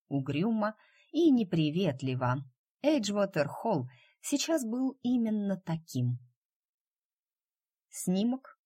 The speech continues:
другой. Габриэла уже готова была уйти,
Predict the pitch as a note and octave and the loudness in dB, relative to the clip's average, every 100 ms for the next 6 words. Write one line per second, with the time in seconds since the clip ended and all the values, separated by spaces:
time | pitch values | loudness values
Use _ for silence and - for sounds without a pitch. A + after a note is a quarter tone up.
0 | - C3 C3+ A#2+ E3 G3+ - _ _ _ | -10 -6 -4 0 0 -2 -10 _ _ _
1 | - E3 D#3+ D3+ D3+ D3 D3 D3+ D3+ D#3 | 0 2 4 4 4 2 0 -2 -2 -4
2 | D3+ C#3+ D#3 D3+ D#3 E3+ D3+ C#3+ C4+ B2+ | -4 -4 -2 -2 -2 -2 -4 -2 0 0